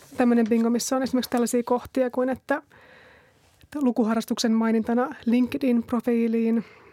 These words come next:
Ja sitten on Bookface-kuvan ottaminen työpaikalla, työpisteen konmaritus.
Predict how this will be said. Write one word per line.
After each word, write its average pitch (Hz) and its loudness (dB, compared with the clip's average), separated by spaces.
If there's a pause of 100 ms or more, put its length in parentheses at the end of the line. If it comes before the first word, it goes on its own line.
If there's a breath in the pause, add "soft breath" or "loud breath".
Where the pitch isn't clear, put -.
(640 loud breath)
Ja 226 -8
sitten - -6
on 202 -4
Bookface-kuvan 240 -2
ottaminen 226 0
työpaikalla, 214 -2 (320 soft breath)
työpisteen 226 0
konmaritus. 247 -2